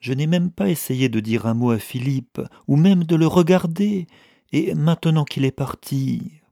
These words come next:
pourquoi ne pourrais-je être à vos côtés ? Cela ne se peut pas. Mais pourquoi pas, ma tante ? Même si vous ne voulez pas me parler, je pourrais être avec vous. Qui donc peut vous faire la lecture ? Personne.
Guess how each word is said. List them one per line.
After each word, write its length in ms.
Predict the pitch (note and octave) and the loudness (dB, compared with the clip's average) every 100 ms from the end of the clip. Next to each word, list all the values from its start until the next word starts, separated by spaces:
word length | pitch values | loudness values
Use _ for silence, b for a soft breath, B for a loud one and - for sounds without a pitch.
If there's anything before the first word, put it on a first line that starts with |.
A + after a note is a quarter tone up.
| _ | _
pourquoi 380 | G3 - - G3+ | -2 -2 -2 0
ne 120 | F3 | 0
pourrais-je 420 | - C3+ C3+ C3 | 0 0 0 2
être 220 | C#3 - | 0 0
à 20 | B2+ | -8
vos 140 | B2 | -8
côtés ? 800 | C3 C3 - C#3+ C#3 B2+ B2 B2+ _ _ _ _ _ _ _ _ | -8 -10 -10 -12 -12 -14 -18 -20 _ _ _ _ _ _ _ _
Cela 260 | - C3 D#3+ | -6 -2 -2
ne 60 | B2 | 0
se 140 | - | 0
peut 240 | - A2 | 2 0
pas. 320 | - F2 - - _ _ _ _ _ _ _ - | 0 -6 -6 -18 _ _ _ _ _ _ _ -10
Mais 140 | A2 | -6
pourquoi 440 | - G3+ - A3+ | -4 -4 -4 -6
pas, 160 | - B3+ | -2 2
ma 160 | G#3 C3 | 2 2
tante ? 640 | - B2+ B2 A#2 G2+ - B2 b b b _ - | 0 2 2 2 -2 -8 -10 b b b _ 2
Même 200 | A#3 G3 | 4 4
si 160 | - B2+ | 2 0
vous 120 | B2 | 0
ne 80 | A2+ | 2
voulez 220 | A#2+ A2 | 4 4
pas 160 | A#2 | 4
me 140 | A2 G#2 | 2 2
parler, 760 | - G#2 A2+ A#2 A#2+ G#2 - - | -2 -2 0 2 2 0 -4 -14
je 160 | B2 G#2+ | -8 -6
pourrais 400 | - G#2 A2 G2+ | -4 -2 0 0
être 200 | - - | -4 -6
avec 300 | F#2+ E3 A#3 | -4 -4 -4
vous. 480 | A#3+ C4 B3 G#3+ E3 b b b b b _ | -2 0 2 0 -2 b b b b b _
Qui 120 | - F#3+ | -6 0
donc 320 | D#3+ C#3+ - | 2 2 0
peut 100 | B2+ | 0
vous 180 | A2 G#2+ | 0 -2
faire 240 | A#2 G2+ | -4 -4
la 100 | G2+ | -4
lecture ? 840 | G2+ - - A#2 A2 G2+ G#2 - _ _ _ _ _ _ _ _ _ | -6 -10 -14 -12 -12 -12 -16 -20 _ _ _ _ _ _ _ _ _
Personne. 640 | D3 G2+ - G2 E2+ F2 | 0 2 -2 -4 -4 -10